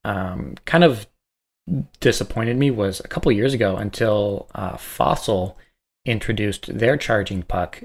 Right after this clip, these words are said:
and they completely redesigned it with, instead of having two charging pins, they had two charging rings all the way around the back of the phone,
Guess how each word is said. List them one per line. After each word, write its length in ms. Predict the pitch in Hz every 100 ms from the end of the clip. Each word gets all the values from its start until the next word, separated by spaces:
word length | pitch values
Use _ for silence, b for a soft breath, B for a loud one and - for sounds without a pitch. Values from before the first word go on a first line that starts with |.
| -
and 120 | 101
they 180 | 101 98
completely 560 | - 104 - 135 123 104
redesigned 540 | 107 104 95 98 101
it 180 | 98 -
with, 280 | 101 95 - B B B B _ - -
instead 260 | 117 135
of 80 | 131
having 300 | 123 120 104
two 320 | - 160 143
charging 460 | 135 - 120 101 95
pins, 440 | - 127 101 98
they 120 | 104
had 200 | 101 101
two 180 | - 120
charging 600 | 107 117 104 101 90 98
rings 560 | 107 123 104 85 - - - -
all 280 | 110 117 120
the 60 |
way 180 | 113 107
around 320 | 98 101 98
the 60 | 101
back 220 | 104 92
of 80 | -
the 40 |
phone, 380 | - 113 87 92